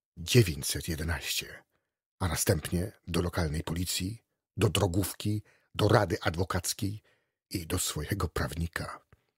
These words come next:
Wybrał drugą opcję, co było do przewidzenia. Opcja numer jeden przesunęłaby tylko problem do chwili, kiedy by go dopadli. Opcja numer trzy gwarantowała mu pewną śmierć po wielu godzinach, a może nawet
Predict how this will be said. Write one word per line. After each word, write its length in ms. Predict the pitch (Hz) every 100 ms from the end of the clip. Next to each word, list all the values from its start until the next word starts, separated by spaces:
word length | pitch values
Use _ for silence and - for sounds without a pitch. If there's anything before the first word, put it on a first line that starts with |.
| _ _ _ _ _ _ _ _ _ -
Wybrał 560 | 135 135 135 139 135 135 -
drugą 360 | 117 180 - -
opcję, 480 | - - - - - - -
co 120 | -
było 240 | 143 110 123
do 100 | 107
przewidzenia. 640 | - 107 110 113 71 - - - -
Opcja 520 | 101 - - 104 95
numer 400 | 101 101 92 90 90
jeden 500 | 85 82 80 80 82 -
przesunęłaby 720 | - 98 - 95 85 80 87
tylko 340 | 87 87 87
problem 540 | - 85 82 80 82
do 120 | 82 87
chwili, 420 | - 131 76 69 _ _ _ -
kiedy 220 | - 80
by 100 | 85
go 140 | 80 -
dopadli. 720 | 107 101 107 92 - - - - _ _
Opcja 360 | - - - 87
numer 260 | 90 82 -
trzy 400 | - - 123 -
gwarantowała 680 | 87 87 82 85 87 101 92
mu 120 | 92
pewną 360 | - 104 92 90
śmierć 680 | - - 104 67 - - - - _ _ -
po 100 | 78
wielu 240 | 80 73
godzinach, 460 | 85 78 71 - -
a 40 |
może 180 | 78 78
nawet 260 | 71 -